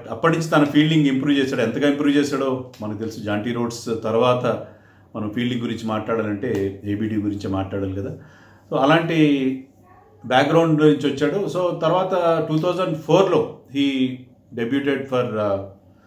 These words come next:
his country. first test మ్యాచ్లో start చేశాడు. First four test మ్యాచ్లో అంత గొప్ప పర్ఫార్మెన్స్లో ఒక ఫిఫ్టీ మాత్రం, కానీ fifth test match of that series against England at home, దాంట్లో మాత్రం ఒక నైంటీ, ఒక హండ్రెడ్తో he has announced his, uh, entry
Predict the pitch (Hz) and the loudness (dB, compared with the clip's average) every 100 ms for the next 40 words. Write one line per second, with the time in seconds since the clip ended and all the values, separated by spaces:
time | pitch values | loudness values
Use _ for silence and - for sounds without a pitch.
0 | - - - 101 - 113 131 131 127 117 | -20 -20 -10 -8 -4 -2 2 2 2 -2
1 | - - 113 143 135 127 131 127 - 120 | -2 -4 -2 0 0 2 2 0 2 0
2 | 117 127 127 117 151 - - - - - | 0 -2 -2 -4 -4 -8 -16 -20 -20 -10
3 | 101 98 - 139 139 139 139 143 143 143 | -8 -8 -6 0 0 2 2 2 2 2
4 | 147 131 131 120 120 135 135 127 135 131 | 2 2 -2 -2 -2 -2 -2 -2 0 -2
5 | 135 120 101 120 117 135 123 120 123 156 | -2 -4 -4 -8 -4 -2 -2 -2 -2 0
6 | 165 - 156 - 131 160 151 151 143 127 | -2 -6 -6 -4 -2 -2 0 0 0 -2
7 | 127 - 120 117 117 110 104 101 117 156 | -4 -4 -6 -4 -6 -8 -8 -6 -6 -8
8 | - - - - - _ - 101 98 113 | -14 -20 -20 -20 -20 _ -10 -8 -2 0
9 | - - 113 120 127 135 127 123 139 113 | 0 -2 0 0 2 0 0 0 -2 0
10 | 107 120 143 117 107 127 127 151 - - | -2 0 0 -2 -2 -4 0 0 0 -4
11 | - 139 151 147 - - _ 143 170 165 | -10 2 4 4 -2 -14 _ 0 0 0
12 | 160 147 123 113 104 120 131 143 | 0 -2 0 -2 0 -2 -2 2